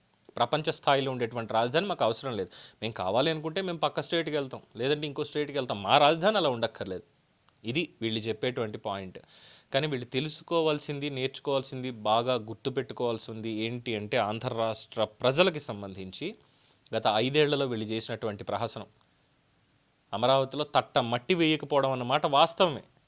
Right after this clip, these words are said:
అంబటి గారు చెప్పిన మాట వాస్తవమే. కానీ అది రెండు వేల పంతొమ్మిది నుంచి ఇరవై నాలుగు మధ్యలో జరిగినటువంటిది వాళ్ళ ప్రభుత్వం ఐదేళ్లలో. But ఇప్పుడు వచ్చిన తర్వాత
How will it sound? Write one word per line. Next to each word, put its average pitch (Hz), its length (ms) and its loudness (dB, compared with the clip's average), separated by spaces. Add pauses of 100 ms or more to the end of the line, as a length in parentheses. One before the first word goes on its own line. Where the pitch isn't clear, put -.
(320)
అంబటి 131 260 2
గారు 147 140 4
చెప్పిన 139 260 -4
మాట 143 180 2
వాస్తవమే. 135 440 2
కానీ 156 240 2
అది 170 180 -2
రెండు 135 200 0
వేల 143 100 2
పంతొమ్మిది 135 520 -2
నుంచి 127 220 -6
ఇరవై 127 200 -2
నాలుగు 120 220 0
మధ్యలో 117 460 0
జరిగినటువంటిది 95 760 -6 (1500)
వాళ్ళ 131 200 8
ప్రభుత్వం 131 380 2
ఐదేళ్లలో. 101 420 -2 (720)
But 135 140 6
ఇప్పుడు 170 260 2
వచ్చిన 190 220 0
తర్వాత 110 600 2